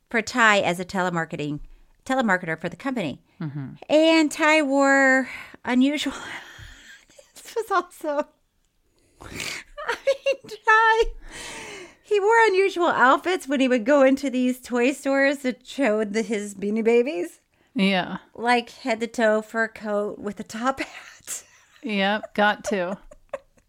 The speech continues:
Speaker 2: <laughs> God, I'm glad I
Speaker 1: Um,
Speaker 2: took the path I did.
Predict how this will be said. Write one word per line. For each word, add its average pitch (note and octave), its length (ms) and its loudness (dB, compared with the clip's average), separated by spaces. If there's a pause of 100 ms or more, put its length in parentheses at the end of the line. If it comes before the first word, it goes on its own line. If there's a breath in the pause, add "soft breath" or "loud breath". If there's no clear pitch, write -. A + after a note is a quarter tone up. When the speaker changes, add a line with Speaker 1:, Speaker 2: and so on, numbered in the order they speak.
Speaker 2:
<laughs> - 260 -4 (1600 loud breath)
God, A3+ 220 2
I'm F#3+ 180 4
glad F#3 340 0
I - 180 2
Speaker 1:
Um, G#4 260 -8
Speaker 2:
took F#3+ 200 -2
the G3 100 -2
path F#3 460 -4
I F3 160 -4
did. F#3 440 -8